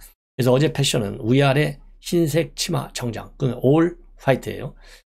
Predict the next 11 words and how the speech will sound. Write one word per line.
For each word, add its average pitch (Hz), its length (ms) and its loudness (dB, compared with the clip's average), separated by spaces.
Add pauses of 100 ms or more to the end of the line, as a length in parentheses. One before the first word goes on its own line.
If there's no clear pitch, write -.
그리고 131 180 2
올림머리, 143 520 2 (160)
그리고 123 240 -2
양손에 139 640 0
흰색 151 500 -4
장갑을 120 600 -6
꼈습니다. - 1080 -10 (440)
그래서 143 200 2
지난 143 240 0
취임식 165 500 0
날도요, 123 460 -4